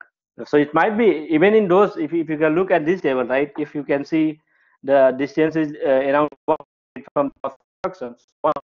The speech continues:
feet less, it will definitely strike those areas. But again, in the buildings, we cannot avoid those one, right? Those kind of the, those kind of the obstruction are always present. So it's the responsibility of the designer who, uh, who have to design in such a way that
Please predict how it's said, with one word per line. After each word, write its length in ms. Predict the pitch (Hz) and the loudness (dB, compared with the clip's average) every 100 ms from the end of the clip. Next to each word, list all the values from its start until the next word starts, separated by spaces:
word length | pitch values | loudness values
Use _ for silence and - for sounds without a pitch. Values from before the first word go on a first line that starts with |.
| _ | _
feet 180 | - 185 | -6 0
less, 160 | 147 123 _ _ _ _ _ _ | -2 -2 _ _ _ _ _ _
it 160 | 151 160 | -8 -8
will 100 | 143 | -6
definitely 600 | 165 202 208 208 220 202 | -4 0 0 0 0 0
strike 360 | - 190 190 | 0 0 0
those 200 | 156 147 | 0 0
areas. 360 | 135 123 117 117 | -2 -2 -4 -4
But 220 | 139 151 - _ _ _ _ _ _ _ | -2 -2 -2 _ _ _ _ _ _ _
again, 320 | 139 190 220 - _ _ - _ _ _ - | 0 0 0 -8 _ _ -20 _ _ _ -8
in 140 | 156 | -2
the 160 | 156 147 | 0 0
buildings, 680 | 127 170 190 160 139 147 - 143 | 2 0 2 0 0 -6 -10 -12
we 100 | 147 | -2
cannot 380 | 165 165 208 | 0 2 2
avoid 360 | 202 180 202 196 | 0 2 2 2
those 220 | 147 127 | -4 -4
one, 140 | 123 123 | -4 -2
right? 180 | 156 - _ _ _ _ | -4 -6 _ _ _ _
Those 240 | 139 170 | -6 -4
kind 200 | 165 160 | -2 -2
of 120 | 165 147 | -2 0
the, 380 | 160 156 160 - _ _ _ | 0 0 -4 -12 _ _ _
those 220 | 147 160 | -8 -4
kind 160 | 165 160 | -4 -4
of 100 | 151 | 0
the 100 | 156 | 0
obstruction 460 | 156 160 156 175 | 0 -4 -4 -4
are 160 | 165 160 | -2 0
always 300 | 165 185 185 | 0 0 -4
present. 400 | 156 139 120 104 _ _ _ _ _ | -4 -4 -4 -6 _ _ _ _ _
So 80 | 147 | -4
it's 140 | 139 | -2
the 240 | 147 160 151 | 2 4 4
responsibility 760 | 156 160 160 160 165 170 185 | 0 -2 -2 -2 -2 -2 0
of 120 | 175 151 | -2 -2
the 80 | |
designer 540 | 147 143 143 156 165 160 | -4 -2 0 0 2 0
who, 300 | 156 151 147 | -2 -6 -2
uh, 180 | 131 127 | -2 -2
who 240 | 147 147 | -4 0
have 280 | 143 143 139 | 2 0 -2
to 200 | 143 135 | -8 -8
design 400 | 135 131 143 143 | -8 -2 0 0
in 120 | 143 | -4
such 260 | - 175 175 | -2 -2 0
a 80 | 156 | -2
way 140 | 131 | 0
that 300 | 120 120 120 | 0 -2 -2